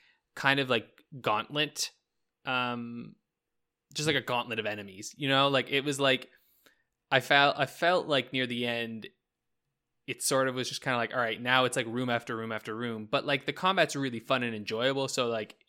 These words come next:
I think it bothered me less than it does in some games. Um, but it did a little bit feel just kind of like, okay, look, we're coming towards the conclusion here, so, like, here we go, let's go through our kind of, uh, our kind of gauntlet rush. Um, but I think that's only because the earlier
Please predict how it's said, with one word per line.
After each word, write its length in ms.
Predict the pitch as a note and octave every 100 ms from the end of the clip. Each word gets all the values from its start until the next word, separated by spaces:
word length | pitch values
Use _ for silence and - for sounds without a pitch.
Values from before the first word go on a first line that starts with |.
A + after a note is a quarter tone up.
| -
I 80 | B2
think 140 | C#3
it 100 | C3
bothered 260 | B2 B2 A#2+
me 120 | A2
less 320 | G#2 G#2+ A2+
than 120 | - A2+
it 100 | G#2
does 180 | A2
in 80 | G#2
some 280 | - G#2+ A2
games. 400 | B2 C3+ D3 C#3+ - - - -
Um, 260 | B2+ A2+ G#2+ -
but 160 | C3
it 140 | B2+ B2+
did 140 | D3
a 40 | C#3+
little 220 | B2 A#2+
bit 140 | A#2+
feel 220 | - A#2+
just 160 | A2 A#2
kind 160 | - A2+
of 60 |
like, 160 | A2 -
okay, 380 | C#3+ C#3 A2+ G#2 - - -
look, 220 | C3 -
we're 100 | D#3
coming 260 | F#3 E3+ E3
towards 320 | D3 C3+ C3
the 60 | C3+
conclusion 480 | C3 C3+ B2 A2+
here, 280 | A2 A#2 A2+
so, 160 | G#2+ A2+
like, 180 | A2 -
here 160 | C#3+
we 120 | B2+
go, 280 | A#2 A2+ A2
let's 160 | A2 -
go 140 | A#2
through 180 | G#2+ A2
our 100 | G#2+
kind 220 | - G#2+
of, 120 | G2+ - -
uh, 220 | A2 G#2
our 160 | A2+ A2
kind 180 | - A2
of 60 |
gauntlet 300 | G#2+ G2+ G#2 G#2
rush. 360 | G2+ G2 - - - - -
Um, 240 | A2 G#2+
but 120 | D#3 D#3+
I 40 |
think 160 | G3+ A#3+
that's 160 | A3+
only 300 | C#3+ D3+ E3
because 380 | C3+ B2 C3 A2+
the 140 | A2+ -
earlier 720 | A#2 C3 C#3+ C3+ B2+ A2+ G#2+